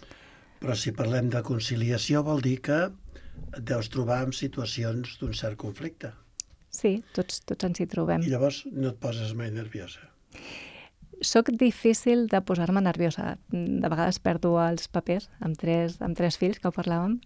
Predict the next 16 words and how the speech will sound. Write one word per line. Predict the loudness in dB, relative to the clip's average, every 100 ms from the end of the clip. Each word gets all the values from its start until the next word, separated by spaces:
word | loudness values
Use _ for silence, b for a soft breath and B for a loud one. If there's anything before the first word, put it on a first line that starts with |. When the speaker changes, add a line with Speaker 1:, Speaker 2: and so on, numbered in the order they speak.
| -2
Speaker 2:
eh, | 0 0 -2
tots, | -4 -4 -8 -6
eh, | -4 -4 -6
et | -4
pots | -2 0
imaginar. | 2 2 2 -2 B B B B B 4
Però, | 8 10 10 8
mm, | 6 4 2 0 -4 -8 -10 -4
em | 0
costa. | 0 0 -4 -4
Soc | -2 2
una | 2
persona | 0 -2 0 2 4 2 0 -4 -14 _ _ -6
de, | -2 2 2
de | 2
ment | 2 4 2 2 -4